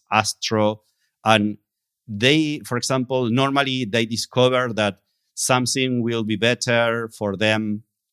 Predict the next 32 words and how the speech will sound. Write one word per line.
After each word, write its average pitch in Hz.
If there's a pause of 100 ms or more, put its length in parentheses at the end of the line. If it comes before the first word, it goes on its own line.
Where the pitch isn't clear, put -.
(100)
uh, 87 (120)
like, 101 (600)
if, 107
if 107
it 107
work 110
in 92
some 101
other 104
way. 170
And 113
during 127
the 120
minors, 131 (400)
we 107 (200)
probably 131
added 113
an 92
option 165
for 151
them 147
to -
do 143
that 139 (540)
because 101
we, 104 (160)
we 110
couldn't 127
change 110
the 95
default 95
behavior. 143